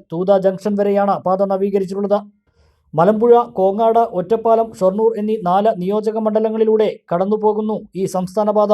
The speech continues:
അമ്പത്തിമൂന്ന്. നാലുവരി പാതയായാണ് ഇത് പറയപ്പെടുന്നതെങ്കിലും പല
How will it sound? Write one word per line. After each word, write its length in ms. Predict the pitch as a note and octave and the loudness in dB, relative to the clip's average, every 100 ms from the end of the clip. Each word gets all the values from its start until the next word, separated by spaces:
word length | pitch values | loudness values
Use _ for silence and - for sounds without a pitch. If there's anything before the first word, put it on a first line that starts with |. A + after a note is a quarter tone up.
| F#3+ | 0
അമ്പത്തിമൂന്ന്. 520 | F3+ G3 G3+ G3+ G3+ G3+ - _ _ _ _ _ _ _ C#3 | 0 -2 -2 -2 -2 -4 -6 _ _ _ _ _ _ _ 0
നാലുവരി 360 | E3+ F#3+ G3 G3 | 2 2 2 2
പാതയായാണ് 600 | G3 G3+ G3 G3+ G3+ G3+ G3+ | 0 2 2 2 2 0 0
ഇത് 100 | F#3 G3 | 0 2
പറയപ്പെടുന്നതെങ്കിലും 800 | F3+ G3 G3+ G3 G3 G3 G3 B2+ - _ - | 2 0 0 -4 -2 -4 -2 -4 -6 _ -4
പല 140 | E3 | -2